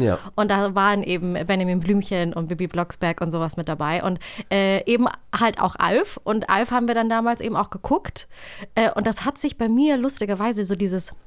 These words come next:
Speaker 2: dieses Sitcom-Ding hat sich bei mir durchgezogen,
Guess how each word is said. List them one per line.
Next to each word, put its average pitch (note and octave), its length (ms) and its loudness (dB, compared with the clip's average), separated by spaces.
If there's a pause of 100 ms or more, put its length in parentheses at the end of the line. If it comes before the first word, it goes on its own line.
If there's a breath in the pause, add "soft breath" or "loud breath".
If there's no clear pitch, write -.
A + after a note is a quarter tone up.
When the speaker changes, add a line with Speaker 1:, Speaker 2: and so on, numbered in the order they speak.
(100)
Speaker 2:
dieses F3+ 320 -4
Sitcom-Ding F3+ 840 -4
hat F#3+ 120 -10
sich G3+ 160 -10
bei F#3 100 -4
mir F#3 120 -4
durchgezogen, G#3+ 800 -2